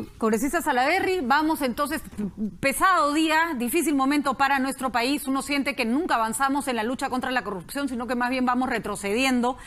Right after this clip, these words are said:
Hay que darle señales a la población de que se puede luchar contra la corrupción y acá hay que hacer un esfuerzo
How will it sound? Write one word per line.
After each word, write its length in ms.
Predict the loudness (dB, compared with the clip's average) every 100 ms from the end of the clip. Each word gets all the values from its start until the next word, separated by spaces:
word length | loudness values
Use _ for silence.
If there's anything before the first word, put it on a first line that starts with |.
| -4 2
Hay 160 | 2
que 100 | 4
darle 340 | 4 2 2 -2
señales 440 | -2 0 0 0
a 60 | -2
la 120 | 0
población 640 | 0 0 -2 -2 -2 -4 -8 -12
de 280 | -4 0 0
que 120 | 0
se 180 | -2 -4
puede 320 | -2 0 0
luchar 260 | 0 -4 -6
contra 220 | -4 -4
la 100 | -6
corrupción 500 | -6 -8 -6 -4 -2
y 60 | -2
acá 140 | -2
hay 60 | -2
que 60 | -4
hacer 120 | -4
un 80 | -6
esfuerzo 440 | -6 -4 -4 -6